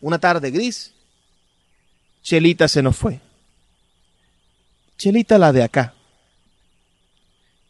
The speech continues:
Era una niña débil. La rodeábamos de tantos animales porque le atraían profundamente. Quizá también por eso mismo,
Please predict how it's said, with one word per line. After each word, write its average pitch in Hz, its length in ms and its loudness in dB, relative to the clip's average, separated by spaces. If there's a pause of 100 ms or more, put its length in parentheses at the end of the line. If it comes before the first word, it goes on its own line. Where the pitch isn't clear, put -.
Era 196 220 0
una 196 100 4
niña 180 260 4
débil. 147 500 2 (1400)
La 160 680 6 (460)
rodeábamos 208 760 6
de 190 120 2
tantos 214 480 4
animales 208 560 2
porque 180 520 2 (680)
le 170 320 4
atraían 185 560 6
profundamente. 143 840 0 (1040)
Quizá 175 560 2
también 180 840 -2
por 147 140 0
eso 165 180 2
mismo, 165 560 -2